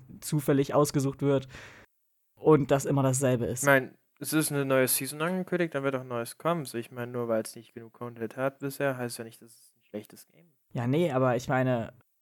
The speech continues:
Speaker 1: so vom jetzigen Stand würde ich das wa-, wahrscheinlich halt einmal spielen und dann würde ich's halt beiseite legen, weil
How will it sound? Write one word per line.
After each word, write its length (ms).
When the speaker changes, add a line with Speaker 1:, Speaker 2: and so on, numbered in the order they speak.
Speaker 1:
so 260
vom 220
jetzigen 440
Stand 520
würde 180
ich 60
das 240
wa-, 260
wahrscheinlich 440
halt 120
einmal 300
spielen 540
und 80
dann 140
würde 160
ich's 500
halt 260
beiseite 420
legen, 360
weil 300